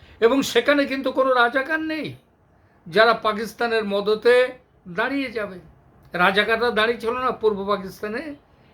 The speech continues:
যখন লড়াই, স্বাধীনতা যুদ্ধ চলছে, তখন রাজাকারদের,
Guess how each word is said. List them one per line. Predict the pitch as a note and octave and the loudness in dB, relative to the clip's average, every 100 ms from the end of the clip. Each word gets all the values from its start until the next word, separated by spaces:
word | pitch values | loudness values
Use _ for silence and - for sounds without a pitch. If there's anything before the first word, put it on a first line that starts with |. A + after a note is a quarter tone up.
| - | -10
যখন | F3 G3+ G#3 G#3 | 0 2 2 2
লড়াই, | F#3+ G3 G#3 | 4 4 2
স্বাধীনতা | F#3+ - F3+ G3 F#3+ G3 | 0 -6 -6 -4 -4 -4
যুদ্ধ | F3 G3 A3 | -4 -2 -2
চলছে, | G#3+ A3 G#3+ A3+ A3+ E3+ - - _ _ - | 0 -2 0 2 2 2 -8 -20 _ _ -4
তখন | F#3 A3+ G3+ F3 F3 | 0 0 -2 -4 -2
রাজাকারদের, | D#3 F3+ G3+ A#3+ B3+ B3+ B3 G#3 C#4 B3 | 2 2 4 2 2 0 0 0 0 0